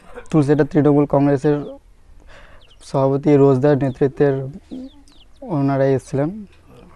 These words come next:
ফুলের তোড়া, ডায়েরি দিয়ে সংবর্ধনা জানালেন এবং মিষ্টি মুখ করালেন।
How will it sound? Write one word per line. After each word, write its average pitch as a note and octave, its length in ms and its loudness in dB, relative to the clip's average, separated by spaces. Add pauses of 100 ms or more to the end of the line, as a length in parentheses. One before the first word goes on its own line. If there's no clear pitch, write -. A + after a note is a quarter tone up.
(580)
ফুলের C#3 220 0
তোড়া, C3+ 580 -2 (520)
ডায়েরি C3+ 480 2
দিয়ে C#3+ 260 0
সংবর্ধনা C3+ 520 -4
জানালেন C3+ 440 -4 (720)
এবং C#3 520 -4 (1200)
মিষ্টি D3 340 -2
মুখ C#3 160 -2 (100)
করালেন। C3 320 -2